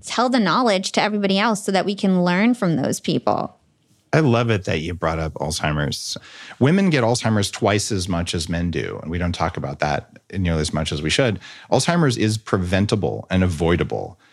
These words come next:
Speaker 2: It's not even that hard given what we know now. But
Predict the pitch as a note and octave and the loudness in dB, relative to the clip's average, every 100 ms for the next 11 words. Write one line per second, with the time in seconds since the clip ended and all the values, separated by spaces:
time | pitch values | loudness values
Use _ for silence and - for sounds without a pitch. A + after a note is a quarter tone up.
0 | - _ A2 A2+ C3+ A#2 G#2+ G2 F#2 - | -20 _ -2 0 2 2 2 2 0 -2
1 | - - F2 D2+ C#2+ C#2+ D2+ B1 D#2 D2+ | -4 0 2 0 -2 -2 -2 0 0 0
2 | D2 E2+ D#2 G1+ - - - - - - | 0 0 0 -4 -12 -18 -20 -20 -6 0
3 | G2+ E2 | 2 0